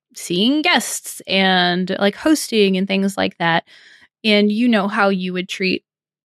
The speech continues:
you know, somebody who shows up and appears at least to be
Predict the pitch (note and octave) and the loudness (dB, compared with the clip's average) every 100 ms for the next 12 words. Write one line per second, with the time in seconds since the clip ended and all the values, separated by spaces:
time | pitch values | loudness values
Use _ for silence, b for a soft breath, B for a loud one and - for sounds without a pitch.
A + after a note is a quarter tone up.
0 | _ A3+ F3+ G#3+ - A#3 F3+ F#3+ F3+ G3 | _ -6 -2 -2 -2 -2 -2 -2 -4 -4
1 | F#3 F3+ F3+ F#3 - G3 F#3 F3 - F#3+ | -2 -2 -2 -2 0 0 2 -2 0 -2
2 | F#3 F3+ - - G3 B3+ F#3 - C4 F4+ | 0 -2 -4 0 2 2 0 -2 2 2
3 | - A#3+ G#3+ G3+ G3 F#3 | 0 -4 0 2 2 0